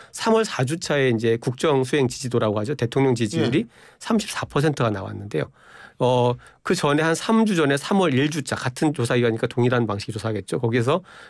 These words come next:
Speaker 1: 지-, 지지도가 삼십구 퍼센트까지 올라갔다가 한 오 퍼센트가 빠진 거거든요. 지금
Speaker 2: 음.
Speaker 1: 삼 주 사이에. 근데 이거를 이제 응답자들한테 이념 성향을 우리가 물어보잖아요. 이제 보수, 중도, 진보를 나눠서 물어보는데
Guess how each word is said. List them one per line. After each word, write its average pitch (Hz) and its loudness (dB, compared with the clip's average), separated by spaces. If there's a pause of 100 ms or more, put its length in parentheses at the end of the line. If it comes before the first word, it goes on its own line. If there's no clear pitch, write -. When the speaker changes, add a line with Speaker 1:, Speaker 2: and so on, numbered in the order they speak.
Speaker 1:
지-, - -10
지지도가 127 0
삼십구 - -4
퍼센트까지 135 0
올라갔다가 113 0
한 151 -4
오 123 -2
퍼센트가 135 0
빠진 240 0
거거든요. 117 2
지금 123 2
Speaker 2:
음. - 0
Speaker 1:
삼 151 0
주 147 -2
사이에. 127 0 (260)
근데 175 2 (240)
이거를 175 4
이제 143 0 (340)
응답자들한테 151 2
이념 160 4
성향을 247 2
우리가 123 2
물어보잖아요. 110 -2
이제 131 -4
보수, 123 -2
중도, 117 0
진보를 117 0
나눠서 107 0
물어보는데 107 0